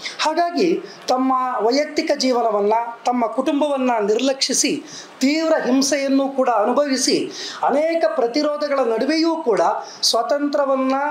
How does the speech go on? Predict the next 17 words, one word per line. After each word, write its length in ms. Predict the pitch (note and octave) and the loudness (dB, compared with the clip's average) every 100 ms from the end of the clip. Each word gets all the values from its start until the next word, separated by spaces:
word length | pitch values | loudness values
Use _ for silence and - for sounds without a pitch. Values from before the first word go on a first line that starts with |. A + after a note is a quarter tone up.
| C#4+ - | -6 -4
ಮತ್ತು 320 | C4 - F3 | -4 -2 0
ದೇಶಪ್ರೇಮವನ್ನ 840 | A3+ C4 D4+ D4+ C#4 C4 B3 B3 A#3 | 2 2 0 2 2 2 0 0 0
ಮಾತ್ರ 480 | F#3+ A#3+ D#4 D#4 D#4 | 2 2 0 0 0
ಏಕೈಕ 520 | A#3 C4 C#4 C#4 C4 G3+ | 2 0 0 0 0 0
ಗುರಿಯಾಗಿ 420 | A#3+ B3+ B3 A3+ | 2 0 0 -4
ಇಟ್ಕೊಂಡಿರ್ತಕ್ಕಂಥರಲ್ಲಿ 1200 | G#3+ - C4 A#3 A3+ G#3 F#3+ F3+ G3+ C4+ D#3+ C#3+ - - - | -4 -2 0 0 -2 -2 -2 -2 -2 0 0 -2 -10 -10 -2
ವಾಸುದೇವ 500 | G#3+ A3+ A3+ A3+ G#3+ | -2 0 0 0 0
ಪಡಿಕೆ 640 | G#3 G3+ A#3 A#3 C#3+ - - - | -2 -4 -2 0 -2 -4 -6 -4
ಅಗ್ರಪಂಕ್ತಿಯಲ್ಲಿ 720 | G3+ C4 B3+ A#3 G#3 G#3 G3+ | 0 0 0 -4 0 0 2
ನಿಲ್ತಕ್ಕಂತಹ 680 | F#3+ F#3+ G3+ - F#3 F#3 F#3 C4+ | 0 -2 -2 0 -2 0 0 0
ಒಬ್ಬ 220 | B3 - F3+ C3+ - - | 0 0 0 0 -6 -4
ಧೀಮಂತ. 400 | E3+ B3 G3+ F#3 - - - - | 0 0 0 -2 -6 -8 -16 -4
ಅಂಥವನನ್ನ 640 | F#3+ C4 C#4 C4+ B3+ A#3+ A3 | 0 0 0 0 0 0 0
ಆಯ್ಕೆ 380 | F3+ G#3+ - B3+ | 2 0 0 0
ಮಾಡಿಕೊಂಡು 560 | A3 G3+ - G3+ G3+ D4 - - - - - - - | 0 -4 -2 0 0 -2 -8 -20 -20 -20 -20 -20 -2
ಅವರ, 220 | A3 C4 B3 G#3 E3 - - - - - - - | 0 2 2 2 0 -2 -10 -20 -20 -20 -14 -2
ಆ, 360 | G#3+ G#3+ G3+ | 0 0 -2